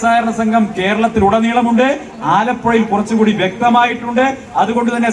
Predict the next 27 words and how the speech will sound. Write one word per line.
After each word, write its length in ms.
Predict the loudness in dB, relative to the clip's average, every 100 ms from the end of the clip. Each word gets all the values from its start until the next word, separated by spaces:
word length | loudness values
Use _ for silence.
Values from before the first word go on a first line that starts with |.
| 0
സജി 240 | 0 -2 0
ചെറിയാന് 460 | 0 2 2 2 0 -2 -10 -18 -4 0 2
ആലപ്പുഴയിലെ 560 | 0 -2 -2 0 0 0
ബി 100 | 0 2
ജെ 100 | 0 0
പി 80 | 0 2
ഒരിക്കലും, 600 | 2 0 -2 0 0 0 -4 -14 -16 -16 -12 -2
ഒരിക്കലും 440 | -2 -2 0 0 2
തള്ളിപ്പറയാൻ 580 | 0 0 -2 -2 0 2 2
പോകുന്നില്ല. 380 | 2 2 2 2 0 -6 -2
ഒരു 100 | 0 2
പരിധിക്കപ്പുറം 640 | 0 -2 -4 -2 -2 0 0
സജി 180 | 0 -2 -4
ചെറിയാനെതിരെ 480 | -2 0 2 2 2
ഒരു 80 | 2 2
വാക്ക് 420 | 2 2 -2 -4 0
പോലും 180 | 0 0
പറയാൻ 220 | 0 0 0
പോകുന്നില്ല. 260 | -2 -2 2
കാരണം 260 | 2 2 -4 -6 -14 -16 -12
സജി 200 | -12 -10 -8
ചെറിയാന്റെ 380 | -4 -2 -2 -2 -4
കയ്യിൽ 240 | 0 -2 -4 -16 -8
ബി 100 | -6 0
ജെ 80 | 0 0
പിക്കാർക്കെതിരെയുള്ള 640 | -2 -2 -2 -4 -2 0
കാര്യങ്ങളുണ്ട്. 500 | 0 0 0 -2 -2